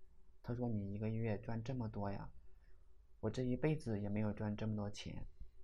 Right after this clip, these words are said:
我说：“我这已经很少了，人家一个月好几万的。”可是觉得这样赚钱太累了，不开心。爷爷不说话，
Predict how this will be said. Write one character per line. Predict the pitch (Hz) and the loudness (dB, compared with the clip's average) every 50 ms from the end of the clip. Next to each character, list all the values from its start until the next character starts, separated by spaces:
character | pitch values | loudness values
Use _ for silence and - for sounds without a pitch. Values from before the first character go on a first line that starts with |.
| - - - - - - - - - - - - - - - - - - - - - - | -12 -14 -16 -16 -16 -16 -14 -14 -14 -12 -12 -12 -12 -14 -12 -12 -10 -10 -10 -8 -6 -2
我 | - 110 | 0 0
说 | - - 131 123 | 2 4 4 4
：“我 | 113 107 | 4 4
这 | 110 123 123 | 4 4 4
已 | 110 110 | 4 2
经 | - - 113 110 | 2 0 0 0
很 | 107 - 107 107 110 | 0 0 2 2 2
少 | 110 - - - 92 | 2 2 0 2 0
了， | 98 - - - - - - - - - - - | 0 -4 -4 -6 -8 -8 -10 -12 -12 -12 -10 -4
人 | - 110 120 120 | 0 2 4 6
家 | 127 123 120 110 | 6 6 6 6
一 | 110 107 104 | 6 4 2
个 | 104 - 123 | 4 4 6
月 | 123 120 110 | 6 6 4
好 | 104 - - 107 | 4 4 2 2
几 | 113 110 101 | 2 2 2
万 | 92 98 113 120 113 110 | 2 2 2 2 2 0
的。” | 113 101 - - - - - - - - - - - - - - - | 0 -2 -4 -4 -6 -8 -8 -10 -12 -12 -12 -12 -14 -12 -12 -10 -4
可 | - - 123 | -2 0 0
是 | 107 - - 117 107 101 - - - - - - - - - - - | 0 0 2 2 2 2 2 -2 -8 -12 -14 -14 -14 -16 -16 -4 0
觉 | - 123 | 2 6
得 | 120 131 131 | 6 6 6
这 | - 147 | 6 6
样 | 135 123 117 123 | 4 4 4 4
赚 | 147 139 127 127 | 6 6 6 6
钱 | - - - - 104 | 4 2 -2 -2 -2
太 | - - 131 117 | 0 2 2 4
累 | 117 123 123 117 | 4 4 2 2
了， | 107 104 104 110 - - | 2 0 -2 -2 -4 -4
不 | 120 | -2
开 | - 120 123 113 | 0 2 2 2
心。 | 110 - - 104 104 - - - - - - - - - - - - - - - - - | 0 0 -2 -2 -2 -2 -4 -8 -12 -12 -12 -12 -14 -14 -16 -18 -18 -16 -14 -12 -12 -6
爷 | - - 113 | -2 0 2
爷 | 117 110 104 | 2 2 0
不 | 104 - | -2 -4
说 | 107 - - 113 110 | -4 -2 -2 -2 -2
话， | - - - 110 104 - | -2 -2 -4 -4 -4 -4